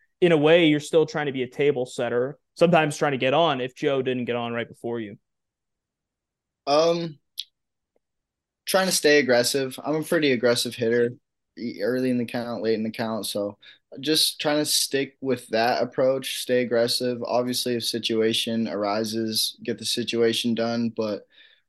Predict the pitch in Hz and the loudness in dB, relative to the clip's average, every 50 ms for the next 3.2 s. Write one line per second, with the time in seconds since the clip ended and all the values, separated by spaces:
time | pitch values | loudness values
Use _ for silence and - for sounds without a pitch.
0 | _ - 120 117 117 127 127 127 123 127 123 120 117 113 113 117 120 120 123 123 | _ -4 -4 -2 0 0 2 2 4 4 4 4 4 2 2 2 0 0 0 0
1 | 123 123 127 127 - _ _ _ _ _ _ _ _ _ _ _ _ _ _ - | -2 -2 -4 -6 -8 _ _ _ _ _ _ _ _ _ _ _ _ _ _ -2
2 | 113 117 117 123 131 139 - - - 185 165 139 143 139 131 127 127 123 123 123 | 0 0 2 2 2 2 2 2 2 2 2 4 4 2 2 2 2 0 0 -2
3 | 113 - - | -4 -8 -10